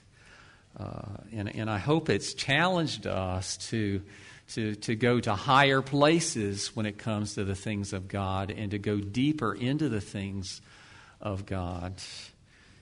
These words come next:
which is something that I want to encourage you to do every week. I know it's hard to do. I struggle with it just like all the rest of us do. We can always find other things to do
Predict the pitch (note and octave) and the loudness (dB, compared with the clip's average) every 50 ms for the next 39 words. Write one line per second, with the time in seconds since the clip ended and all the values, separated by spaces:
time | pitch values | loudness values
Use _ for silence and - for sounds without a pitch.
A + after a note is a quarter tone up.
0 | - - - A2 - - A#2+ - - C#3 C#3 C#3 C#3 - C3+ A#2 A2 G#2+ G#2+ G#2+ | -10 -4 -4 -2 -2 -2 -2 0 2 4 4 4 4 2 0 0 2 2 2 2
1 | G#2 G#2 G#2 A2+ A2+ A#2+ C#3+ D3+ C#3 B2 G#2+ A2 G#2+ G2+ - - B2+ A#2 A2 G#2+ | 0 0 2 2 4 6 6 6 6 4 4 4 2 0 0 0 2 2 2 2
2 | G#2 A2 G2 G#2 G2+ G2+ A2 A2 G#2+ A2 A2 A2 G#2+ G#2+ G#2+ G2+ F#2+ F#2+ A2+ A#2+ | 2 0 0 0 0 2 2 2 2 2 2 0 2 2 0 0 0 2 2 2
3 | A#2+ A#2 A#2 - G#2 G#2 A2 A2+ A2+ - - - B2+ A#2+ A#2 A2+ A2+ G#2+ G#2+ A#2 | 2 2 0 0 -2 0 0 0 0 -2 2 6 8 8 8 8 6 2 2 2
4 | A#2 G#2 G2 G#2+ A#2+ A#2+ - - - A#2 A2+ A2+ G#2 A2+ G#2+ A2 A2 A2 A2 A2+ | 2 4 6 4 4 4 2 0 2 2 2 4 4 2 2 4 4 4 4 2
5 | G#2+ G#2 G#2+ - - A2 G#2+ G#2+ G#2 A2+ G#2+ A2 G#2+ A2 G#2 G2+ A2 A2 A2 - | 0 -2 -4 -4 0 0 0 2 2 2 2 2 2 0 2 2 4 2 2 2
6 | - A#2 G#2+ A2 G#2+ - - A2 G#2+ A2+ A2 G#2+ G#2+ G2+ G2 F#2+ F#2 - G2 G2+ | -2 -2 -2 -2 -2 -4 -6 -6 -4 -2 0 0 0 0 -2 -2 -4 -4 -4 -2
7 | G2 G2+ G2+ G#2+ A2 - - - G#2+ G#2 G2+ G#2 G#2 G2 G2+ G2+ A2 A2 A2+ A2 | -2 0 0 0 -2 -2 -4 -2 -2 0 0 0 -2 -2 -2 -2 -2 -2 -2 -4
8 | - - A#2 A2+ A2+ A2 G#2+ - A2 G#2 G#2 G#2+ G2+ G2 F#2 F2 F2 E2+ | -4 -4 -2 -2 -2 -2 -4 -6 -8 -8 -6 -6 -4 -4 -4 -6 -6 -8